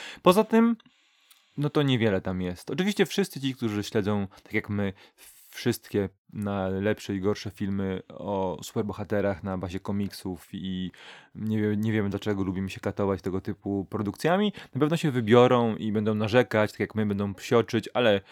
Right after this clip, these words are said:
ostatecznie poszliby jeszcze raz, gdyby musieli, więc tutaj, tutaj oczywiście, no oczywiście nie, nie, nie oszukujemy <laughs> sami, sami siebie.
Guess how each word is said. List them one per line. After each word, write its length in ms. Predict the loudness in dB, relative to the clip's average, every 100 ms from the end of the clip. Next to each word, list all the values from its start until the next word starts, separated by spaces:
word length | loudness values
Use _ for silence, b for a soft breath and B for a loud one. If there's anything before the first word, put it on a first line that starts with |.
| B B
ostatecznie 600 | -8 0 0 0 -4 -6 -8 _ _
poszliby 360 | -6 -4 -2 0
jeszcze 340 | 0 -2 0
raz, 260 | 2 2 0
gdyby 680 | -4 0 0 0 -2 -4 -8 -12
musieli, 720 | -6 -6 -2 0 2 2 0
więc 320 | -2 -4 -6 -12 -16
tutaj, 240 | -2 -2 -2 B
tutaj 160 | -8 -6
oczywiście, 420 | -6 -6 -4 -4 b b b b _
no 200 | -10 -2
oczywiście 340 | 0 0 0 2
nie, 160 | 2
nie, 360 | 2 2 2 4
nie 100 | 2
oszukujemy 600 | 0 4 4 6 6 6
<laughs> 60 |
sami, 160 | 6 6
sami 260 | 6 4 4
siebie. 320 | 4 4